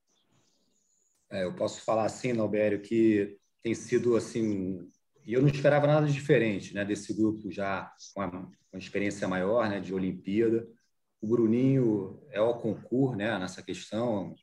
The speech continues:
de liderança, enfim, ele, né, se moldou aí ao longo desses anos todos o, o grande capitão, uma grande liderança, um cara que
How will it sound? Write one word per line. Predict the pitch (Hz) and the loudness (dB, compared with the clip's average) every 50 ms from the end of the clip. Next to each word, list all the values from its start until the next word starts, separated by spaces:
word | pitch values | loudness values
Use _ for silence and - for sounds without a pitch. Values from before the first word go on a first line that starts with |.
| _ _ _ - | _ _ _ -14
de | 85 90 92 | -10 -8 -6
liderança, | 95 98 87 85 82 82 98 - 117 110 101 - - 90 | -4 -2 -2 -2 -2 0 0 0 0 -2 -4 -6 -10 -16
enfim, | 76 - - 87 | -18 -16 -14 -14
ele, | 82 87 90 95 90 87 - - _ _ _ _ _ _ _ _ _ _ _ | -12 -8 -6 -6 -6 -6 -10 -14 _ _ _ _ _ _ _ _ _ _ _
né, | - 90 98 92 | -10 -8 -8 -8
se | - - - - - - - - _ _ _ _ _ _ _ _ _ _ _ _ _ _ _ _ _ _ _ - | -8 -10 -16 -18 -18 -20 -20 -20 _ _ _ _ _ _ _ _ _ _ _ _ _ _ _ _ _ _ _ 0
moldou | 104 104 92 80 - 104 107 107 104 92 | 0 0 0 0 0 0 2 4 4 4
aí | 90 95 101 | 2 2 2
ao | 104 92 90 | 2 2 0
longo | 98 104 101 95 | 0 -2 -4 -4
desses | 92 95 90 - - 85 - | -6 -8 -10 -12 -14 -10 -8
anos | 104 98 98 90 - - - | -6 -6 -6 -8 -10 -10 -4
todos | 98 104 110 107 104 104 | -2 -2 -2 -2 -2 -6
o, | 104 92 82 - - _ _ _ _ _ _ _ _ | -6 -6 -8 -12 -18 _ _ _ _ _ _ _ _
o | - 92 | -12 -8
grande | 85 101 110 117 120 110 113 | -4 -2 0 0 0 -2 -2
capitão, | - 101 - - - - - 98 107 117 117 117 117 | -2 -4 -4 -4 -8 -12 -8 -4 -2 -2 0 0 0
uma | 110 101 101 95 90 | -2 -2 -2 -4 -4
grande | 92 104 117 120 107 104 | -2 -2 -2 0 0 0
liderança, | 98 107 101 90 92 85 85 101 110 113 113 113 101 - - - | -2 -2 0 0 0 0 0 -2 -2 -2 -2 -2 -4 -6 -8 -10
um | - 92 | -10 -6
cara | - 104 104 107 107 | -4 -2 0 0 -2
que | 104 - - 104 95 - - | -2 -2 -4 -2 -2 -4 -6